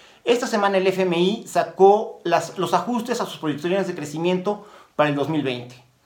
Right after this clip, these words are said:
En el caso de México se mantiene el cero por ciento para el diecinueve, pero en el caso del dos mil veinte se reduce del uno punto tres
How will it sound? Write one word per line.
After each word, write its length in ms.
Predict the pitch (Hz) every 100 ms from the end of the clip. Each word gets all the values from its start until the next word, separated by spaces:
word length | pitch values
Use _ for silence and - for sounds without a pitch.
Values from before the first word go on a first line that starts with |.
| - -
En 140 | 165
el 80 | 190
caso 220 | 269 277
de 100 | 240
México 440 | 208 254 262 247 262
se 120 | 190
mantiene 380 | 156 156 208 208
el 80 | 185
cero 260 | 202 202
por 140 | 175 147
ciento 300 | 185 190 185
para 140 | 143
el 60 | 131
diecinueve, 560 | 127 165 202 240 277 - - -
pero 120 | 185
en 60 | 214
el 60 |
caso 140 | 285 294
del 100 | 233
dos 120 | 208
mil 160 | 247
veinte 300 | 226 240 240
se 160 | 226 180
reduce 440 | 151 165 220 233
del 160 | 175 180
uno 180 | 240 233
punto 280 | 226 214 -
tres 400 | 208 277 -